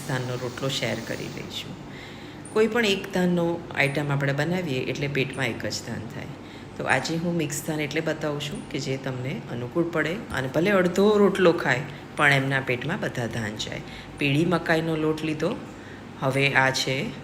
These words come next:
સફેદ મકાઈનો લોટ. મારી પાસે luckily બે પ્રકારના મકાઈના લોટ છે. સફેદ મકાઈનો લોટ બધાને મળતો હોતો નથી અને ત્યાર પછી મારી પાસે છે જુવારનો લોટ અને બાજરીનો લોટ. એ ચાર લોટ મેં ભેગા કર્યા છે.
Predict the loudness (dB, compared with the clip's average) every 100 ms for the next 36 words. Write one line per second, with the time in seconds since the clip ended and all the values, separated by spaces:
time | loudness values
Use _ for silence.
0 | -12 -4 -2 0 2 0 -2 -2 -2 0
1 | -4 -6 -8 -10 -14 -14 -14 -14 -2 0
2 | 2 2 0 2 2 2 2 0 0 -2
3 | 0 2 2 0 -2 0 0 2 0 -2
4 | -2 -2 -2 -2 -2 0 -2 -2 -8 -10
5 | -12 -6 -2 0 0 -2 -2 0 0 0
6 | -2 0 -2 -2 -2 -2 -2 -4 -2 -2
7 | -2 -4 -6 -4 -4 -6 -10 -14 -14 -14
8 | -14 -6 -2 0 0 4 4 4 2 0
9 | 0 0 0 -2 -4 -4 -4 -6 -4 -2
10 | 2 4 4 0 -4 -2 -4 -6 -8 -6
11 | -2 0 -2 -2 -6 -6 -8 -6 -8 -10
12 | -12 -14 -10 -6 0 4 4 4 2 0
13 | -2 -4 -2 -2 -2 -2 -2 -2 -4 -6
14 | -6 -10 -14